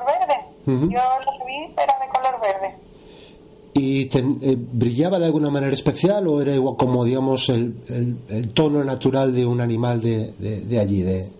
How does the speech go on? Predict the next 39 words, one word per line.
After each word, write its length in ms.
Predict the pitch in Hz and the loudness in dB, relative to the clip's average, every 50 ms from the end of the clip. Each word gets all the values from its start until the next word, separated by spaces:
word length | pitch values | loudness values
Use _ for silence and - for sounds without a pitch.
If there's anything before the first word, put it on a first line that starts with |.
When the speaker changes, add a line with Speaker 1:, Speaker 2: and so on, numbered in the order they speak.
| - | -4
Speaker 1:
Natural. 560 | - 247 247 247 - - 233 233 226 220 220 - - | -2 0 0 0 0 -2 0 2 2 2 2 0 -4
Speaker 2:
natural? 480 | - 117 110 107 123 117 110 107 110 104 - - - - - - - - - - - - - | -4 -4 -2 0 0 0 0 -2 -4 -6 -10 -16 -20 -20 -20 -18 -18 -18 -18 -18 -16 -6 0
Y 100 | - 156 | 0 2
desapareció, 680 | 131 151 147 - 165 143 - 139 127 135 135 - 170 175 | 2 2 0 0 0 0 2 2 0 2 2 2 2 2
digamos, 400 | 170 165 160 160 156 160 160 147 - - | 2 2 2 2 2 2 0 -2 -2 0
instantáneamente, 920 | 147 135 120 - 139 127 120 131 147 139 139 143 170 190 185 196 185 - | 0 0 2 2 0 2 2 2 2 2 4 2 2 2 2 0 0 2
como 840 | - 147 127 117 117 117 117 117 117 123 131 113 117 131 147 151 147 - | 2 0 2 2 2 2 2 2 0 0 -2 -4 -6 -6 -4 -4 -2 0
si 340 | - - - - 131 123 | 0 0 0 2 0 0
se 140 | 117 - 139 | 2 2 0
apagara, 500 | 123 117 - 123 123 127 160 185 185 185 | 0 0 0 0 2 2 2 2 2 2
o 40 | 175 | 0
sea, 120 | - 147 | 0 0
como 160 | 127 120 117 117 | 0 0 0 0
si 120 | - 120 | 0 0
des-, 300 | 113 110 - 120 131 123 | 0 0 0 -2 0 0
desapareciera, 600 | 120 123 117 127 104 120 120 117 180 185 185 185 | 0 0 0 0 0 0 0 2 2 2 4 4
o, 200 | 170 135 120 - - - - - - - - - | 2 2 0 -4 -6 -12 -18 -18 -20 -12 -6 -2
o 140 | 123 131 | 0 2
saltó 420 | - - 135 127 117 110 - 175 170 | 2 2 2 0 0 2 4 4 4
a 40 | 160 | 2
otro 220 | 156 - 135 127 | 0 -2 -2 -2
sitio. 380 | - - 190 196 - - 160 156 156 | 2 2 0 2 2 0 2 2 2
Speaker 1:
Como 240 | 147 127 131 - - | 0 0 -2 -4 -6
si 80 | - - | -4 -4
se 80 | 269 262 - | -4 -2 -2
fuera, 460 | - 254 254 247 247 240 214 196 196 - | -2 0 0 0 0 2 0 0 0 -2
como 260 | 226 226 233 214 196 | -2 -2 -2 -4 -6
si 40 | 196 220 - | -8 -14 -10
se 100 | 220 214 - | -10 -8 -4
fuera. 380 | - 220 208 202 196 170 - - - - - - - - - - | -2 0 0 0 0 -2 -4 -6 -18 -20 -20 -20 -20 -14 -8 -4
Speaker 2:
O 60 | - | 0
sea, 120 | - 143 | 0 0
Speaker 1:
Se 60 | - | 2
Speaker 2:
como 160 | - 131 131 233 | 2 2 2 0
Speaker 1:
fue 60 | 220 214 | 0 0
de 120 | 220 220 | -2 -4
repente. 640 | - - - - - - - - - 180 180 - - - - - - - - | -6 -8 -14 -20 -20 -20 -14 -10 -8 -8 -8 -8 -12 -20 -20 -20 -20 -8 -2
No 60 | 254 262 254 262 262 | -2 -2 0 -2 -2
desapareció. 680 | - - - - 247 233 233 226 - - - 180 170 | -2 -2 0 0 0 -2 -4 -6 -10 -10 -8 -6 -6